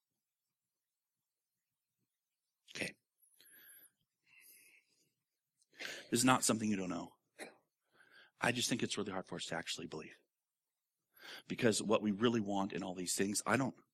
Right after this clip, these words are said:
as I look at my trials in my life and the things I struggle with, and I have them and you do too, they're not exactly the same. They're various ones, right? But the commonality James is presenting, and, and, and I realize that, yeah, I should weight my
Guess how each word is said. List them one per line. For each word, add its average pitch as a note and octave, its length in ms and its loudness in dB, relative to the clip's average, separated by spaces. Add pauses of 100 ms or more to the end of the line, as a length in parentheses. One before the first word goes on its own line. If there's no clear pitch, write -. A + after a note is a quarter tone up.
(180)
as G2 120 -2
I G#2+ 140 4
look A2 180 0
at - 80 -2
my G2+ 180 -2
trials A2+ 380 -4
in F#2+ 80 -4
my F#2+ 160 -6
life G2+ 300 -8
and F#2 80 -10
the F2+ 100 -10
things G2 220 -4
I F#2+ 40 -6
struggle - 340 -6
with, - 220 -16 (560)
and - 100 -8
I G2+ 40 -2
have F#2+ 260 -6
them G#2 220 -6
and F#2 100 -6
you F#2 60 -6
do F#2+ 100 -8
too, G2 280 -6 (540)
they're F#2 100 -4
not A2+ 100 -2
exactly G#2+ 360 -2
the - 60 -10
same. F2+ 300 -2
They're E2+ 120 -8
various F#2 440 -6
ones, F2+ 280 -12
right? - 140 -14 (880)
But F#2+ 300 -2
the F#2+ 200 -6 (280)
commonality A2+ 640 2
James G2 280 -2
is F#2+ 120 -4
presenting, F#2+ 540 -2 (420)
and, G#2 160 -2
and, G#2+ 200 0
and G#2 140 -2
I G#2 60 4
realize B2+ 480 6
that, G2+ 120 0
yeah, A2+ 200 6
I G#2 80 6
should - 260 0
weight C3 240 2
my G#2+ 300 0